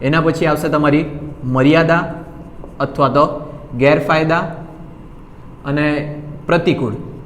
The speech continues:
આવી રીતના એકાદ સવાલ આવતો છે. પછી બીજું આવે તમારું તફાવત, બરાબર? લગભગ આટલા સવાલ આવે તમારા ચોપડીની અંદર, મતલબ કે જે પેપર લખવાના તે. એમાં બી પાછા બે પ્રકારના સવાલ આવે. એક આવે તમારા મુદ્દાવાળા અને બીજા આવે ડાયરેક્ટ લખવાવાળા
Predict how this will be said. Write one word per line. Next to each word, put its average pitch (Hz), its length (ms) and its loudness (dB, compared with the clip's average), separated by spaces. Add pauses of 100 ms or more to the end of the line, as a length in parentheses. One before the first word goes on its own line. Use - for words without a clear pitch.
આવી 165 200 4
રીતના 156 260 0
એકાદ 143 240 0
સવાલ 123 240 0
આવતો 117 260 -2
છે. 151 80 -4 (420)
પછી 139 320 0
બીજું 139 260 6
આવે 165 200 6
તમારું 156 320 2 (680)
તફાવત, 110 520 -2 (580)
બરાબર? 180 260 0 (460)
લગભગ 165 400 8
આટલા 165 260 6
સવાલ 131 240 8
આવે 127 180 4
તમારા 135 300 4 (200)
ચોપડીની 143 440 4
અંદર, 120 200 2
મતલબ 160 280 2
કે 175 160 4
જે 156 160 6
પેપર 143 260 6
લખવાના 131 380 2
તે. 110 60 0 (360)
એમાં 180 200 6
બી 196 120 6
પાછા 180 280 4
બે 170 200 8
પ્રકારના 147 400 4
સવાલ 123 260 4
આવે. 147 120 2 (520)
એક 160 160 4
આવે 160 200 6
તમારા 147 340 4
મુદ્દાવાળા 156 480 6 (400)
અને 143 120 0 (100)
બીજા 135 240 6
આવે 127 120 2 (440)
ડાયરેક્ટ 139 380 4
લખવાવાળા 110 460 -4